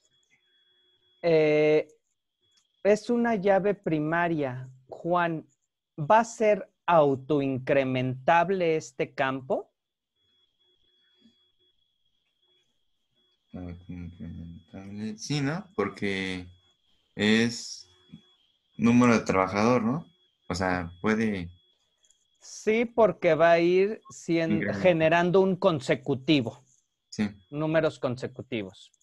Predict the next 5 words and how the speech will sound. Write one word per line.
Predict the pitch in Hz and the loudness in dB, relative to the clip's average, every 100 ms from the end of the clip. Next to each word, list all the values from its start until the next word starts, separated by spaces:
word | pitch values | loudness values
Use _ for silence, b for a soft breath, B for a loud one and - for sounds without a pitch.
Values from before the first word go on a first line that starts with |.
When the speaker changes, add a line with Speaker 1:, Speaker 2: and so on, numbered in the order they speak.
| - | -4
Speaker 1:
Ok. | 127 131 113 98 _ _ _ _ - | -4 -4 -8 -10 _ _ _ _ -4
Entonces, | 190 180 190 170 - 180 175 - _ _ _ _ _ _ _ _ | -2 0 0 0 -2 -6 -6 -14 _ _ _ _ _ _ _ _
ahora | 131 135 135 135 139 143 | -2 2 4 4 2 0
escribe | 139 - - 160 143 143 - _ | -2 -10 -6 -4 -4 -6 -10 _
autoincrement. | 131 131 135 131 147 143 147 135 185 214 202 147 143 - | 0 2 2 -2 -6 -4 -6 -2 0 0 -2 -6 -10 -16